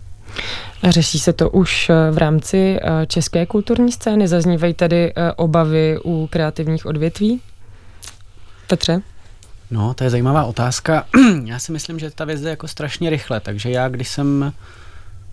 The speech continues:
Speaker 2: třeba o tomhle tom se zkoušel bavit s lidma třeba před rokem,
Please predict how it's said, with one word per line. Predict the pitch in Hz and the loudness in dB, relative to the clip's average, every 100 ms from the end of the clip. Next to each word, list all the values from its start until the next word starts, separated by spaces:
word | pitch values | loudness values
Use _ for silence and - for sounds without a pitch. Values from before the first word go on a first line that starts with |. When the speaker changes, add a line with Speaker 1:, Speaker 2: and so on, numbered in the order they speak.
| - - - - - - | -18 -18 -16 -16 -12 -8
Speaker 2:
třeba | - 135 131 | 0 2 2
o | |
tomhle | 123 143 143 | 4 2 2
tom | - 139 | 2 -2
se | - 143 | 0 -4
zkoušel | - 139 127 147 | -2 -2 0 0
bavit | 135 131 123 | 2 0 0
s | |
lidma | 123 123 131 | -2 -2 -2
třeba | - 135 | -2 -2
před | - - 110 | -2 -2 0
rokem, | 123 - 165 165 170 170 | 0 0 0 2 0 0